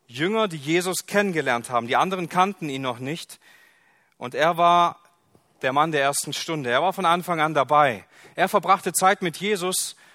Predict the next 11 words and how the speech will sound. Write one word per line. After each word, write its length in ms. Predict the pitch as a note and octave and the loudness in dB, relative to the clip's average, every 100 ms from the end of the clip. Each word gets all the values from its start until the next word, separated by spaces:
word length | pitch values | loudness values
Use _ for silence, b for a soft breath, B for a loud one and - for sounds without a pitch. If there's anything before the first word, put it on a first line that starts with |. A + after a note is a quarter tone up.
| b | b
Da 140 | C#3+ E3 | -4 -2
wusste 260 | B3+ - | -2 -4
sein 200 | A3 G3+ | 0 0
großer 280 | E3 F#3 E3+ | 0 -2 -2
Bruder 300 | D3+ E3+ D#3+ | -4 -4 -2
noch 160 | C#3+ - | -2 0
gar 180 | C#3 B2 | 0 0
nichts 160 | A2 | -4
von 140 | - A2 | -10 -10
Jesus. 640 | A#2 G#2+ G2 F#2 - - _ _ _ _ _ _ _ _ _ _ | -8 -10 -10 -14 -16 -18 _ _ _ _ _ _ _ _ _ _
Und 380 | - A2+ G#2 - | -16 -16 -16 -20